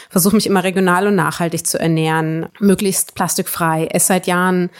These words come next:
ja, so zu, sagen wir mal, fünfundneunzig Prozent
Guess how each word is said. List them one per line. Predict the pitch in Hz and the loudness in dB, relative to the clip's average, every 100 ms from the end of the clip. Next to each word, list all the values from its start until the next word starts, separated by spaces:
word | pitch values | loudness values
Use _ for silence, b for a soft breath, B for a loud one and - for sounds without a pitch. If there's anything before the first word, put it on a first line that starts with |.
| B B B _ | B B B _
ja, | 185 196 185 190 190 - - | 2 2 2 0 -2 -4 -10
so | 185 - - | -4 -2 -2
zu, | 185 196 180 - 156 B B - | 2 2 2 -2 -6 B B 0
sagen | 190 | 2
wir | |
mal, | 196 | 4
fünfundneunzig | 185 247 240 208 190 185 190 - - _ | 4 0 2 2 2 0 -2 -6 -10 _
Prozent | - 196 - 185 180 185 | -2 0 2 0 0 -2